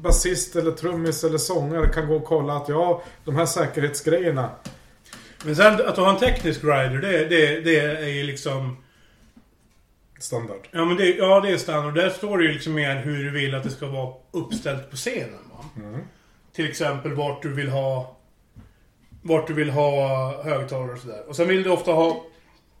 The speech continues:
Speaker 2: Något som, som jag spelade med vänsterhänt trummis i många år. Så det, ofta så vill du ha basisten på samma... På hi-hat-sidan, va?
Speaker 1: Mm.
Speaker 2: Så problemet för oss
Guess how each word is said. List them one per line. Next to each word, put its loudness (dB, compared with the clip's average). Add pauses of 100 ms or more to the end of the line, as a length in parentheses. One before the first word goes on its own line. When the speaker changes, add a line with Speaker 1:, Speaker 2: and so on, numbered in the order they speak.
(560)
Speaker 2:
Något -2
som, -6
som -4
jag 0
spelade 0
med 0
vänsterhänt -4
trummis -2
i -8
många -6 (120)
år. -8 (580)
Så -8
det, -2
ofta -4
så -6
vill 2
du 0
ha -2
basisten -4 (880)
på -4
samma... -2 (1080)
På -4
hi-hat-sidan, 0
va? -8
Speaker 1:
Mm. -6 (360)
Speaker 2:
Så -14
problemet 2
för 2
oss 0